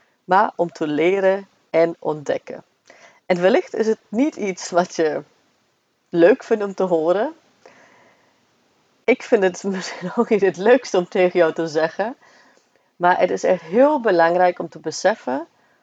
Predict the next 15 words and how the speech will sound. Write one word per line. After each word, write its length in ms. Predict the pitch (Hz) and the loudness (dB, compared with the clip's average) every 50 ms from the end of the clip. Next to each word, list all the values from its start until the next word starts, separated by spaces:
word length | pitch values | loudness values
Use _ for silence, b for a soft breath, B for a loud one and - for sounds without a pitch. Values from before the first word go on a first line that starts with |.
| _ _ _ _ _ _ _ | _ _ _ _ _ _ _
om 240 | 196 233 247 240 | 0 0 0 0
dus 200 | 214 220 226 - | -2 -4 -4 -4
bewust, 480 | - 175 160 151 160 190 220 - - 160 | -6 -8 -6 -4 -6 -6 -6 -8 -10 -10
bewust 400 | 151 156 147 165 208 226 - - | -8 -6 -4 -4 -4 -4 -4 -6
hiermee 220 | - 175 165 165 | -6 -4 -2 -2
om 160 | 165 - 170 165 | -2 -4 -4 -6
te 120 | - 165 | -10 -10
gaan. 260 | - - 139 135 139 - _ _ _ | -6 -4 -4 -4 -4 -6 _ _ _
Omdat 520 | - 277 311 320 294 - 277 202 269 269 | 4 4 4 4 2 4 4 4 4 4
het 300 | 294 247 160 135 - - _ _ | 2 2 2 2 -2 -10 _ _
in 180 | - 247 254 | 2 2 2
onze 360 | - - 202 196 180 - 180 160 | 2 0 -2 -2 0 0 0 0
leven 360 | 156 156 160 165 156 151 143 | 2 2 0 0 -2 -4 -8
speelt, 600 | - - - _ 160 151 143 139 147 - - - _ _ _ _ | -16 -18 -12 _ -4 -2 -2 -2 -4 -8 -14 -20 _ _ _ _
dagelijks. 840 | - 226 214 226 233 233 - - 185 160 147 147 143 - - - | 4 4 6 6 4 4 2 0 -2 -2 -2 -4 -8 -10 -16 -20